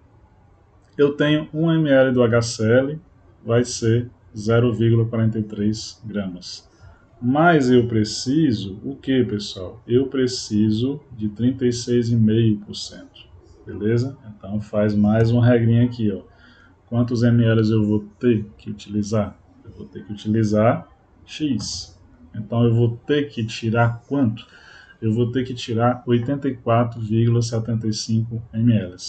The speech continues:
Então, o que é que acontece aí? Quando você tira oitenta e quatro vírgula setenta e cinco M L, você tem a certeza de que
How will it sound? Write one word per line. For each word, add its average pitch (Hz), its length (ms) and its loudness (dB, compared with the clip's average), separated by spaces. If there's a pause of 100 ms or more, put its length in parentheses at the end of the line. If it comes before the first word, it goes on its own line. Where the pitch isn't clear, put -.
(580)
Então, 120 600 0
o - 20 -20
que - 100 -8
é 143 40 -6
que 156 80 -4
acontece 113 680 -6
aí? 87 120 -18 (720)
Quando 151 240 2
você 135 320 0
tira 110 320 -2
oitenta 120 360 0
e 107 60 -4
quatro 110 380 -4
vírgula 107 240 -2
setenta 107 380 -8
e 104 40 -4
cinco 104 340 -6
M 98 160 -8
L, 113 320 2 (840)
você 107 280 -4
tem 123 140 2
a 127 100 4
certeza 117 640 2
de 107 200 2
que 104 360 -4